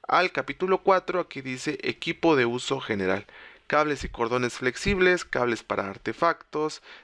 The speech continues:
desconectadores, que aquí son los apagadores, los contactos, que son los receptáculos, clavijas, tableros, luminarias, todo eso.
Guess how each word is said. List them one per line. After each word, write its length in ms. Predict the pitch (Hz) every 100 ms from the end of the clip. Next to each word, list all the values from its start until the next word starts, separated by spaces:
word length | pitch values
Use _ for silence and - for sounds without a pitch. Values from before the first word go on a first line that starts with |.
| _
desconectadores, 840 | 120 120 - 113 110 - 107 151 139
que 80 |
aquí 180 | - -
son 220 | 107 107
los 220 | 101 - -
apagadores, 840 | 95 - 92 90 95 131 143 139 - - - - -
los 200 | 104 -
contactos, 580 | 107 170 185 - 160
que 80 | -
son 140 | 143 120
los 100 | 101
receptáculos, 960 | 104 117 - 165 160 151 143 143 139
clavijas, 640 | - 95 110 143 139 127 -
tableros, 560 | 107 107 143 143 127
luminarias, 560 | 117 107 123 143 139 -
todo 180 | 117 117
eso. 160 | -